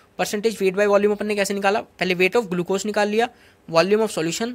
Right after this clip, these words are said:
दोनों को डिवाइड कर दिया तो अपने पास क्या आ गया? percentage weight by weight। अब percentage weight by weight आ गया तो percentage, सॉरी, weight by volume आ गया। अब percentage weight by volume, weight by weight कैसे निकालेंगे? डेंसिटी से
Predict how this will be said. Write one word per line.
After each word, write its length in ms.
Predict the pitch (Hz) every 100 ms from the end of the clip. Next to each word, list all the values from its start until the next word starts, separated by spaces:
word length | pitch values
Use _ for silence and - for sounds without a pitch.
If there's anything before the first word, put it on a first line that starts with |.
| -
दोनों 180 | 175 180
को 60 | 190
डिवाइड 260 | 180 180
कर 120 | 180 180
दिया 140 | 190
तो 80 | 190
अपने 120 | 190
पास 160 | 196 -
क्या 100 | 190
आ 40 |
गया? 120 | 233 240
percentage 520 | 175 190 202 233 160
weight 200 | 156 165
by 140 | 185 285 - -
weight। 280 | 156 143 - _ _ - - - _ -
अब 80 | -
percentage 400 | 170 220 226 180
weight 160 | 175 202
by 120 | 220
weight 200 | 214 220
आ 80 | 214
गया 120 | 214
तो 100 | 226 214 _ -
percentage, 520 | 175 - 208 233 254 - _ -
सॉरी, 200 | 175 156
weight 220 | 170 185
by 80 | 220
volume 280 | 190 185 185
आ 60 | 180
गया। 160 | 165 - - _ -
अब 80 |
percentage 380 | 175 - 208 185
weight 200 | 185 180
by 100 | 214 175
volume, 360 | 175 175 220 226
weight 240 | 175 196
by 100 | 214
weight 160 | 208 233
कैसे 200 | 226 214
निकालेंगे? 400 | 185 160 151 147 _ - - -
डेंसिटी 380 | 160 170 185 214
से 180 | 247